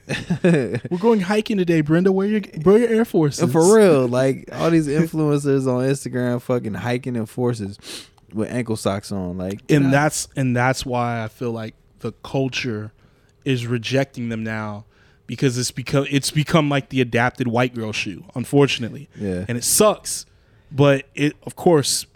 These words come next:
Speaker 2: of course, they're finally hip, getting hip to it twenty years after they, they exploded. Um, that's kinda, like, where I reject the Jordan one, kinda,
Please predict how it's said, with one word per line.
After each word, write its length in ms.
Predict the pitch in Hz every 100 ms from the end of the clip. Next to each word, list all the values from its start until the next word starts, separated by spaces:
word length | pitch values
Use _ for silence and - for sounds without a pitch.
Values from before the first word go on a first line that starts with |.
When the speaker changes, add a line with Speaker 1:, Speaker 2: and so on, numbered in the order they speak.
| -
Speaker 2:
of 140 | 120
course, 260 | - 151 127
they're 300 | 123 127 139
finally 420 | - 131 127 120
hip, 260 | 113 135 -
getting 220 | 127 117
hip 220 | 123 131
to 180 | - 120
it 100 | 104
twenty 300 | - 135 123
years 340 | 120 117 113
after 300 | 117 117 -
they, 300 | 123 - 185 _ _ _ _ -
they 100 | 131
exploded. 580 | 117 - 160 160 123 107 _ _ _ _ _ -
Um, 400 | 131 131 120 117 _ 131
that's 280 | 135 156 -
kinda, 320 | 160 151 147
like, 200 | 139 135
where 140 | 139 135
I 100 | 131
reject 720 | 127 113 107 131 131 - - _
the 280 | 214 127 120
Jordan 540 | 110 113 131 131 120 120
one, 240 | 135 143
kinda, 420 | 151 147 147 151